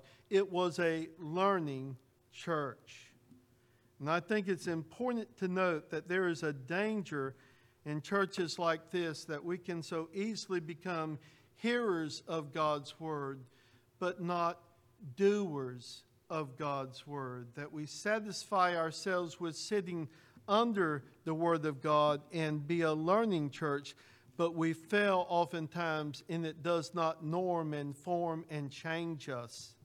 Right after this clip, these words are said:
Now, you'll notice the second thing to which they devoted themselves, and this verb devoted qualifies and norms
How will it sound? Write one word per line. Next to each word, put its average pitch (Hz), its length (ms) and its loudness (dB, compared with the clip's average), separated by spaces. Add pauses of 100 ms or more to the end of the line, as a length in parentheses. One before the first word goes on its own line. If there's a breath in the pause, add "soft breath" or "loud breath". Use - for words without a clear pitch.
(1700 soft breath)
Now, 277 300 10
you'll 247 280 6
notice 247 380 8
the 233 140 4
second 254 540 4
thing 175 260 4
to 175 100 -2
which 180 280 2
they 185 120 4
devoted 165 600 2
themselves, 156 640 0
and 170 160 2
this 208 220 0
verb 170 580 4
devoted 160 720 2
qualifies 175 880 2
and 160 160 -2
norms 170 480 0